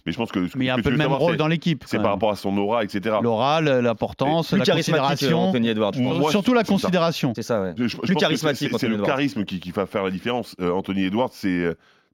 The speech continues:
Speaker 1: il fait rêver tout le monde, quelque part. Et Haliburton, effectivement, il a, il a cette faculté à se fondre dans un moule d'Indiana où, où il n'y a pas beaucoup de têtes qui dépassent. T'as Siakam et lui qui dépassent un petit peu. Et sinon, c'est plutôt, euh, tout, tout, tout du même niveau. Donc, c'est plus difficile dans, dans un collectif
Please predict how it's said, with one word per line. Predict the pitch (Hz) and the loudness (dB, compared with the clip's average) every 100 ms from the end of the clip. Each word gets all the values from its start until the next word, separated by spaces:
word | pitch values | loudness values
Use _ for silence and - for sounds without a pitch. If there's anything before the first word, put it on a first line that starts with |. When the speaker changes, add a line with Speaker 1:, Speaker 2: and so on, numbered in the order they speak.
| - | -8
Speaker 1:
il | 101 | -6
fait | 95 | -4
rêver | 87 90 | -2 -2
tout | 85 113 | -2 -2
le | |
monde, | 127 101 80 | -2 -2 -6
quelque | 90 85 | -6 -4
part. | 78 92 | -2 0
Et | 87 | 0
Haliburton, | 92 92 92 127 | 0 -2 -2 -2
effectivement, | 98 101 - 117 | -2 -4 -4 -2
il | 110 98 | 0 0
a, | 95 120 | -2 -4
il | |
a | 117 | -6
cette | 98 | -4
faculté | 113 98 104 151 151 - - | -6 -6 -2 -4 -4 -12 -6
à | 95 | -4
se | 98 - | -4 -4
fondre | 160 131 107 | -2 0 0
dans | 101 98 | 0 0
un | 110 | 2
moule | 127 110 | 2 2
d'Indiana | 104 104 127 156 | 2 2 2 2
où, | 113 | 0
où | 95 - - | -2 -8 -4
il | |
n'y | 98 | -2
a | |
pas | 139 | -2
beaucoup | 113 123 143 | -4 -4 -4
de | - | -4
têtes | 151 - | -4 -4
qui | 113 | -4
dépassent. | 127 147 117 | -2 -2 -4
T'as | - 85 | -6 -8
Siakam | - 104 135 110 | -8 -6 -2 0
et | 104 | 0
lui | 117 127 | 0 -2
qui | - | -4
dépassent | - 104 - - | -2 -2 -4 -6
un | 113 | -4
petit | 95 101 | -4 -4
peu. | 113 170 - - - | -2 -2 -4 -10 -8
Et | |
sinon, | 92 120 139 143 _ | -4 -2 -2 -4 _
c'est | - 85 | -12 -6
plutôt, | 110 151 139 | -2 0 2
euh, | 104 92 87 147 - | 4 2 0 -8 -4
tout, | 147 135 | 0 0
tout, | - 180 - | 0 -4 -2
tout | 170 | -4
du | 147 127 | 0 0
même | 117 | 2
niveau. | 113 143 | 2 2
Donc, | 139 - | 0 -4
c'est | 90 | -6
plus | - 196 | -2 -2
difficile | 139 127 - 165 98 | -2 -6 -4 -4 -6
dans, | 85 98 | -4 -6
dans | 95 104 110 | -4 -6 -4
un | |
collectif | 101 113 - | -2 -4 -4